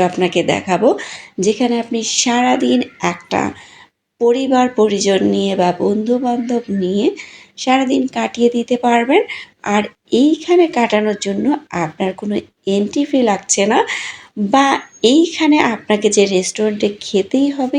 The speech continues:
এমন কোনো বাধ্যবাধকতাও কিন্তু নেই। আপনি চাইলে এখানে এসির মধ্যে বসে থাকতে পারেন সারাদিন। আর এরকম মনোরম পরিবেশে যদি আমাকে রোদের মধ্যেও থাকতে বলে, তাতেও আমার কোনো অসুবিধা নেই।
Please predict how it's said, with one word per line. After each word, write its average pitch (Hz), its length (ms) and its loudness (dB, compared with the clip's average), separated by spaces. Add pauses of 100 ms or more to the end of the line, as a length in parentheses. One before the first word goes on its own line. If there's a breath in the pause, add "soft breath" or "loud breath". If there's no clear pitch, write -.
এমন 220 240 0
কোনো 220 280 -2 (500 loud breath)
বাধ্যবাধকতাও 208 1080 0
কিন্তু 262 380 -2
নেই। 175 320 4 (480 loud breath)
আপনি 196 280 -2
চাইলে 208 420 0
এখানে 214 280 0 (140)
এসির 294 360 4
মধ্যে 302 380 2
বসে 269 300 0
থাকতে 277 380 -4
পারেন 262 360 0
সারাদিন। 285 560 2 (500 loud breath)
আর 202 160 0 (140)
এরকম 254 440 2 (100)
মনোরম 220 500 -2
পরিবেশে 226 600 -4
যদি 220 380 -4
আমাকে 220 400 0 (720 loud breath)
রোদের 220 400 4
মধ্যেও 294 420 0
থাকতে - 480 -8
বলে, 269 260 2
তাতেও 208 420 -2
আমার 214 280 -4
কোনো 214 300 -2
অসুবিধা 190 520 0
নেই। 123 180 0